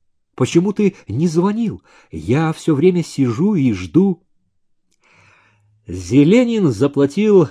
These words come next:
тридцать пять рублей, с грохотом слетел с крыльца и выскочил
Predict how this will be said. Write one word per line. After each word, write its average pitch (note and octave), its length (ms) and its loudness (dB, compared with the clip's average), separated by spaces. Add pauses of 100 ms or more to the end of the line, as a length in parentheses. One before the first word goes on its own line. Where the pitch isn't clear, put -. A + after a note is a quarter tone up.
тридцать E3+ 580 -2
пять D3 260 0
рублей, B2+ 560 0
с F2 180 -8
грохотом D3 640 -2
слетел C#3+ 680 -2
с - 180 -14
крыльца C#3 840 -2
и F3+ 180 4
выскочил E3 960 0